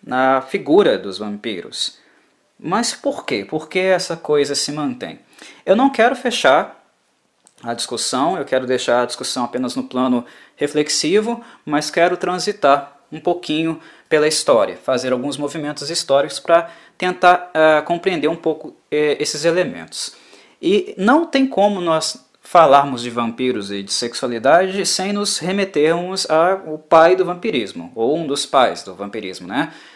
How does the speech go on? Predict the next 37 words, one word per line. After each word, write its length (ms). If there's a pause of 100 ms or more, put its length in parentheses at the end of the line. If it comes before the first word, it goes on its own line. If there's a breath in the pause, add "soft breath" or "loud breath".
Se 680
nós 340
não 140
quisermos, 540
no 100
caso, 420
apontar 460
pra 80
uma 100
pessoa 360
só. 380 (520 loud breath)
Ah, 540 (180)
e 180
nesse 220
sentido, 580
não 140
tem 160
como 180
falar 360
de 260 (160)
sexualidade 640
e 20
vampirismo 440
se 140
nós 180
não 120
falarmos 520
do 120
Le 140
Fanu, 500 (380 soft breath)
né? 160
Se 120
nós 200
não 120
falarmos 460
de 100
Carmila. 640